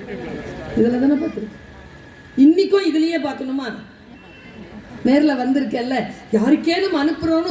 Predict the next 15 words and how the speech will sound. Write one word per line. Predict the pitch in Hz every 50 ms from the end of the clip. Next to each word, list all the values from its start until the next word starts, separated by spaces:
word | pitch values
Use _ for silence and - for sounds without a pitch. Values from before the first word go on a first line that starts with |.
| - - -
துடிக்கிறீங்க | 330 339 - 392 392 381 359 339 311 294 285 277 240 262
பாருங்க, | 269 262 277 302 330 320 - - - - - 208 233
அவங்களுக்காக | 302 359 381 370 370 370 349 214 - 330 330 339 359 330
நான் | 311 294 262 220 269
பயணம் | 269 285 311 320 294 269
பண்ணிட்டு | 269 262 262 226 214 240 220
வரல. | 233 233 240 247 240 220 - - 294 - - - - - - - - - - - - - - - - - - - - - - 208
வாழ்க்கையில் | 226 277 320 330 320 - 320 302 294 277 262 254
மறுபடியும் | 254 269 311 311 320 311 311 294 302 277 262 -
பெற்றுவிடவே | - - - 330 330 302 302 311 302 330 370 381 359
முடியாத | 330 285 302 294 294 277 262 254
அந்த | 247 247 240 233
மணித்துளிகளை | 247 277 311 302 - 302 277 277 262 262 254 247 226 - - - - - - 262
இதோ | 311 330 370 370 359
இந்த | 320 294